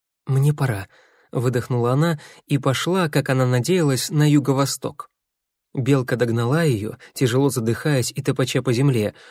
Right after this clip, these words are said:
"Стой! Не так быстро! Я не успеваю! Погоди!" Гвен прошла ещё несколько шагов вдоль ручья и развернулась. "Я тебя не знаю!" отчаянно выпалила она. "Иди домой!"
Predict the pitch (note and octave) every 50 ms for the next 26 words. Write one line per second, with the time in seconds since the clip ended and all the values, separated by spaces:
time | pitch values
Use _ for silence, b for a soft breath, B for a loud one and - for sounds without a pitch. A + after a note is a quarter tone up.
0 | B B - A3+ - - D#4 D4 A3 D#3+ C3+ B2 B B B - C#4 D#4 D#4+ C#4
1 | C#4+ C#4 A#3+ B3+ C#4 - - - G#3 F3 D3+ B B - A3+ A3+ G#3+ G#3 G#3 G3
2 | - - A3+ F#3 C#3 A#2 A#2 A#2+ A#2+ B C#3 - - - C#4+ C4 D#4 C#4 C#4+ D4
3 | B3+ F3 B2 G#2 b b b b _ _ _ _ _ _ _ _ _ _ _ _
4 | C#3 C3 B2 B2+ B2 A#2+ A2+ C3+ C3 A#2+ - - D3+ D3 D#3+ E3 D3+ - - -
5 | D3 A#2+ A#2 A#2 B2 A#2+ - - B2+ A#2+ - B2+ A#2+ - C3+ B2 A#2 C#3 C3 A2+
6 | A2 A2 C3+ B2 A#2+ A2+ B2 A2+ - - D3+ E3 F#3 G3+ F#3+ B B B B _
7 | C#3+ C#3+ D#3 C#3+ A#2+ C#3+ E3+ E3 D3+ C3 A#2 A2 G#2+ G#2 G#2 - - B B B
8 | B B B B B C3 A#2+ F3+ F#3 E3 D3 - G3+ E3+ F#3+ F3+ F3+ F#3+ G3 F3
9 | E3 F3+ G3 G3 F3+ D#3+ B2+ A2+ A2+ F#2+ - _ _ _ _ _ _ B2+ B2+ -
10 | - - C3+ A2+ A2+ A2+ A2 A2+ G#2 A#2 A#2 A2+ - A2 A2+ A2+ A2 A2+ A#2 A2+
11 | G#2+ G#2+ G2 - b b b b b b - G#3+ G3 E3+ A3+ C4 G#3+ A3 G#3 G3
12 | E3+ C#3 A#2 G2+ -